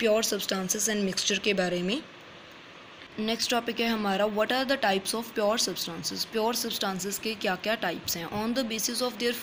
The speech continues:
chemical composition, pure substances can be classified as elements and compounds। एक क्या होते हैं Elements, दूसरे क्या होते हैं Compounds। I think you all have studied about this elements and compound। हम detail में इसको यहाँ पे study करेंगे।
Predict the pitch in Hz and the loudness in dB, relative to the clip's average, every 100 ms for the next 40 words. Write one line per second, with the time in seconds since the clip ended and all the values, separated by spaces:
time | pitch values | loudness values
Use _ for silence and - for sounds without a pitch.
0 | - 208 196 202 233 208 165 - 180 170 | 0 2 2 0 0 0 -4 -2 0 2
1 | 220 220 214 233 233 196 190 180 196 208 | 2 2 -2 0 -2 -2 -2 -2 0 0
2 | 202 175 180 190 170 165 - 208 214 175 | 0 -2 -2 -2 -2 -2 0 -2 0 0
3 | 170 247 - - - - - 208 233 269 | 0 -2 -6 -10 -10 -8 0 2 4 4
4 | 247 208 311 - - - 233 214 - 139 | 4 2 -2 -6 -14 -2 0 0 -4 -6
5 | - - - - - 202 226 254 240 240 | -6 -6 -6 -12 -2 0 2 4 4 2
6 | 233 240 196 190 220 254 - 208 196 208 | -2 0 2 4 2 0 -2 -2 0 0
7 | 208 190 180 190 208 226 226 190 175 180 | 4 2 2 -2 0 0 0 -2 -2 0
8 | - 196 240 240 226 202 208 208 - 190 | 2 2 2 0 2 4 4 2 2 4
9 | 190 196 190 185 185 190 185 185 190 196 | 4 4 4 2 0 0 2 2 2 2
10 | 196 196 190 185 185 233 - - - - | 0 0 -2 -2 0 0 -2 -6 -4 2
11 | 202 196 196 190 208 214 208 214 208 - | 4 6 6 4 4 2 2 2 0 0
12 | - 196 180 185 196 196 185 185 185 180 | -4 0 2 2 2 2 2 2 2 2
13 | 202 | 0